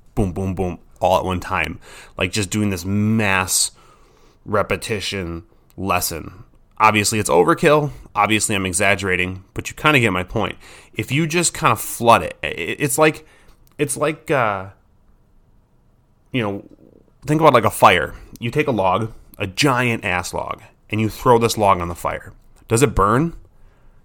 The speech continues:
Yeah, a little bit, but it also kinda smolders a lot.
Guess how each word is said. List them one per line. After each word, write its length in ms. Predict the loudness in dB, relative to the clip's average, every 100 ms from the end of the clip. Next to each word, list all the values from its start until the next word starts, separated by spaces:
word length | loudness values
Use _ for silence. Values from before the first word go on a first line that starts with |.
| _ -10
Yeah, 460 | -2 0 4 4
a 40 | 4
little 180 | 4 6
bit, 300 | 4 0 -6 _ _ _ _ _
but 120 | 2
it 80 | 4
also 380 | 4 4 2 -2
kinda 300 | -2 0 2
smolders 500 | 2 4 6 6 4
a 60 |
lot. 300 | 4 4 2